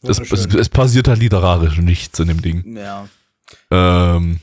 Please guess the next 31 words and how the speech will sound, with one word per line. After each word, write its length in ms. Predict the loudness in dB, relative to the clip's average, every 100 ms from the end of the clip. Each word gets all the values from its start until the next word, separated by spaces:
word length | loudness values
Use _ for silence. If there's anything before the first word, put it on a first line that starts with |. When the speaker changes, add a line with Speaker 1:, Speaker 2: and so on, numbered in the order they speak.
| -2
Speaker 1:
ja, 180 | 0 0 -4
zurück 220 | -4 -2
zu 80 | -2
dir, 120 | 0
Neich. 180 | 2 2
Speaker 2:
Das 140 | 0 -6
ist, 160 | -8
das 120 | -6
ist 100 | -6
eigentlich 260 | -6 -6 -6
schon 140 | -6
der 120 | -6 -6
Standard, 420 | -4 -4 -4 -4
den 100 | -4
man 260 | -4 -8 -10
sich 340 | -10 -10 -6
erwarten 360 | -2 -2 -2 -4
müsste 300 | -6 -4 -4
bei 300 | -2 0 0
einem 280 | 0 -6 -10 _ _ -2
Romance-Anime 760 | 0 0 -2 -4 -8 -4 -4
mittlerweile. 520 | -4 -2 -2 -2 -4 -8 -18 -18 -6
Speaker 1:
Ja. 360 | 0 2 0 -2 _ _ _
Speaker 2:
Hey, 680 | -2 0 2 0 -2 -6 -14 _ _ _ _ _
wir 120 | -2
haben 180 | 0 0
ja 100 | 0
heute 460 | 0 0 -2 -2 -8 _ -6
Amagami 600 | -2 0 0 0 -2 -4
Schutzstaffel 580 | -6 -6 -2 -4 -2
gesehen. 680 | -6 -6 -4 -4 -4 -8 -18